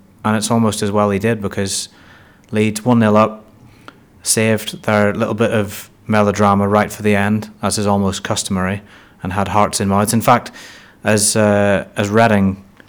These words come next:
put together a, their best attack of the game and probably their best chance, it drew Bielsa kinda right out of his technical area towards the halfway line,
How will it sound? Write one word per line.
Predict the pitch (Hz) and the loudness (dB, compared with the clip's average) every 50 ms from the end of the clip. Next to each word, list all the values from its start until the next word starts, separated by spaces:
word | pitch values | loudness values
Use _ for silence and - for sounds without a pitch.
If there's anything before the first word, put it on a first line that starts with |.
| _ _ _ _ - | _ _ _ _ -2
put | - 131 - | -2 -2 0
together | 127 110 113 107 101 104 101 98 | 0 0 2 2 2 2 2 2
a, | 95 101 - - | 0 -2 -4 -6
their | - 120 101 | -4 -4 -4
best | 101 113 107 107 101 - - - - - - | 0 0 0 0 0 -4 -6 -8 -10 -12 -10
attack | 110 - - 104 101 - | -8 -4 -4 -4 -4 -4
of | 101 95 | -6 -8
the | 101 | -6
game | 95 - 104 98 95 90 | -4 -2 -2 -2 -2 -4
and | 92 90 | -4 -6
probably | - 101 113 | -6 -6 -4
their | 110 95 | -4 -6
best | 87 - 95 90 - - | -4 -4 -4 -4 -4 -6
chance, | - - 104 95 90 92 - - - - - - - - | -4 -2 -2 0 -2 -2 -6 -8 -10 -14 -20 -20 -16 -10
it | - 76 - | -8 -6 -4
drew | 104 101 107 107 107 | -2 2 2 2 2
Bielsa | 104 107 107 107 107 107 101 - - 104 101 98 95 - - - _ - | 2 4 4 6 6 4 2 0 -2 0 0 0 -2 -4 -8 -16 _ -10
kinda | - 117 110 98 | -4 -2 -2 0
right | 95 98 107 113 113 - | 0 2 2 2 2 2
out | - 104 101 98 | 2 0 0 0
of | 95 | -2
his | 101 95 - | -4 -4 -4
technical | - 120 92 - - - 101 | -4 -6 -6 -6 -4 -2 -2
area | 95 95 92 92 92 | -2 0 -2 -4 -4
towards | - - 110 98 101 101 - | -6 -4 -2 -2 -2 -2 -4
the | - 95 | -6 -6
halfway | 98 98 - - 104 104 107 | -6 -6 -4 -2 -2 0 0
line, | 101 98 95 92 92 90 | 0 0 -2 -2 -4 -8